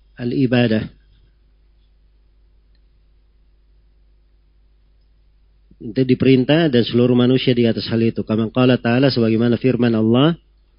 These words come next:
"Wa ma khalaqtul jinna wal ins illa liya'budun." Tidaklah aku menciptakan jin dan manusia kecuali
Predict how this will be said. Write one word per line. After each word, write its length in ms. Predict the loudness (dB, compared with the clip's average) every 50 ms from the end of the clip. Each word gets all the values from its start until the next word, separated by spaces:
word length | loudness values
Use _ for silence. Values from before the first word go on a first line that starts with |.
| _ _ _ _ _ _ _ -4
"Wa 80 | -2
ma 160 | 0 0 0
khalaqtul 600 | 0 0 0 0 0 0 -4 -4 -2 -2 0 0 2
jinna 240 | 2 2 4 4 2
wal 200 | 2 2 2 2
ins 240 | 4 4 4 2 0 -2 -2
illa 520 | 0 2 4 4 4 4 4 2 2 -2 -4 -10 -18 -20 _ _ _ _ _ _ 0
liya'budun." 720 | 0 0 0 0 -2 0 0 2 2 2 2 0 -4 -12 -20 _ _ _ _ _ _ _ _ _ _ _ _ _ _ _ _ _ _ _ _ _ _ _ _ _ _ -20 -20 -20 -20 _ _ _ _ _ _ _ _ -2
Tidaklah 320 | 2 4 4 4 4 4 2
aku 160 | 2 2 2
menciptakan 720 | 2 2 2 2 0 -2 0 0 -2 0 2 2 2 2
jin 160 | 2 4 4 4
dan 160 | 2 2 2
manusia 480 | 2 0 0 0 -2 0 0 0 2
kecuali 560 | 0 -2 -2 0 0 0 2 4 2 2 2